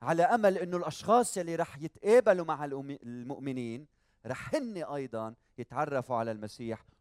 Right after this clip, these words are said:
ويمجدوا الله ويحمدوه. وهلأ السؤال، كيف، كيف نحن، شو لازم نعمل حتى نقدر نمجد الله ونحمده؟ شو المطلوب منا؟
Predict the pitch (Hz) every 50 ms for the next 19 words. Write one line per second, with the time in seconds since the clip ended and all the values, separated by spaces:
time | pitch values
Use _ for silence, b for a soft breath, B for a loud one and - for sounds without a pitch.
0 | _ 113 113 117 101 117 135 127 - - 120 110 98 95 104 101 101 101 98 95
1 | 92 95 92 92 90 - _ 92 90 85 - 92 85 - _ _ _ _ _ _
2 | _ _ _ _ _ _ _ - 120 110 92 127 208 262 262 254 - 160 - -
3 | - 185 - - 131 120 101 92 98 101 104 _ _ _ _ _ _ _ _ -
4 | 247 269 247 185 131 - - - - - _ _ _ _ _ _ _ _ _ _
5 | _ - 220 226 202 151 123 123 - - _ _ _ _ _ _ _ _ _ -
6 | 123 170 165 - - 143 117 107 101 104 104 _ _ _ _ _ - - - 220
7 | 208 233 247 240 - 185 185 165 156 151 143 127 120 104 101 101 110 127 - _
8 | _ _ _ _ _ - 135 - - 175 170 - _ 139 123 131 160 175 - 120
9 | 107 110 104 98 85 _ _ _ _ - 117 117 117 147 165 160 - - 143 131
10 | - 113 120 117 123 123 127 131 131 117 104 101 107 101 101 104 - - _ 90
11 | 85 87 _ _ _ _ _ _ _ _ _ _ _ _ _ _ - - - 262
12 | 254 220 196 180 - - 175 160 147 151 139 123 110 110